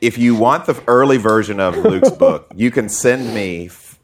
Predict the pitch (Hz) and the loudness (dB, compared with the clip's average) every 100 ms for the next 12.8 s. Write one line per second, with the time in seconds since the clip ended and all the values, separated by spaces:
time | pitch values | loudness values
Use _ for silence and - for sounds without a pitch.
0 | _ - 120 123 143 131 123 123 120 90 | _ 0 0 0 -4 -2 -2 -2 -2 -4
1 | 80 214 214 - 240 - 208 _ - 104 | 0 0 0 2 0 0 -4 _ -4 0
2 | 104 101 98 98 90 107 113 113 110 104 | 2 2 2 2 -2 -2 0 0 0 0
3 | 101 101 101 95 95 90 87 - 95 92 | -2 -2 -2 -2 -2 -4 -4 -6 -8 -6
4 | 95 - 95 87 85 82 76 _ _ - | -8 -10 -10 -6 -6 -8 -12 _ _ -2
5 | 90 82 82 85 82 82 78 80 80 - | 0 0 -2 -6 -6 -6 -4 -6 -8 -12
6 | - _ _ - 110 104 98 - 127 135 | -20 _ _ -2 2 2 0 -2 2 4
7 | 120 117 117 113 113 127 160 - 95 90 | 4 4 4 2 2 0 -2 -4 -8 -8
8 | _ - 120 117 113 110 - 127 131 135 | _ -4 0 0 0 -4 -4 -2 0 0
9 | 123 117 170 170 165 190 196 185 190 - | 0 0 2 2 2 4 6 4 0 -20
10 | - - - - 151 151 151 151 175 160 | -20 -20 -6 0 4 4 4 2 4 4
11 | 151 165 175 165 156 151 156 151 151 147 | 4 0 0 0 2 4 4 4 2 0
12 | - 143 139 131 107 95 - | 0 0 2 2 2 0 -6